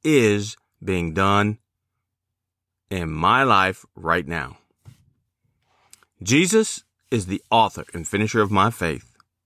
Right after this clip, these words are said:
So I look unto you, Lord, by believing and acting on your word. I believe my faith works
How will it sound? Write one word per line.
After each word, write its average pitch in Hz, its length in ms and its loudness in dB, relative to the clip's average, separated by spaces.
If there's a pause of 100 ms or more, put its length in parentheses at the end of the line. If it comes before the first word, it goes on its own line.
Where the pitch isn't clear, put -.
(1400)
So 104 200 2
I 92 100 4
look 117 260 2
unto 139 260 2
you, 120 240 4
Lord, 78 460 0 (1700)
by 87 140 2
believing 123 640 2 (1040)
and 92 240 -2 (120)
acting 104 600 -2
on 95 240 0
your 95 160 2
word. 90 420 0 (1800)
I 98 160 4
believe 98 380 2
my 107 180 4
faith 104 320 0
works 131 500 0